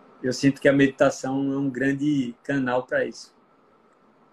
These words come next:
E aí a gente vai parar de ficar nesse estado de carência, dessa busca, né?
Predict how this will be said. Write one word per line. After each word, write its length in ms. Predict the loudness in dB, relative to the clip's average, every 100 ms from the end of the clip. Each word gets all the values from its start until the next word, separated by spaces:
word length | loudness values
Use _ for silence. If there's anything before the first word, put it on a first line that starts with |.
| _ _ _ 0
E 80 | 4
aí 240 | 4 6
a 80 | 2
gente 320 | 0 -10 -10
vai 220 | -6 -4
parar 280 | -2 -2 -2
de 100 | -4
ficar 640 | -10 -14 -6 -6 -6 -8 -12
nesse 240 | -14 -14
estado 360 | -8 -6 -6 -8
de 100 | -10
carência, 640 | -4 -4 -4 -6 -8 -8
dessa 280 | -8 -6 -12
busca, 540 | -10 -10 -8 -8 -12
né? 160 | -14